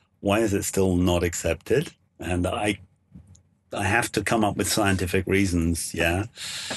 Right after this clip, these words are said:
So, um, yeah. Yeah, I'd love to talk about that.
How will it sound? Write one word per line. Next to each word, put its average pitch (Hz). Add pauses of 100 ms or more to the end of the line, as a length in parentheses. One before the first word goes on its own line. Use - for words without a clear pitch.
(260)
So, 85
um, 80
yeah. 90 (600)
Yeah, 101
I'd 92
love 135
to 131
talk 104
about 90
that. 90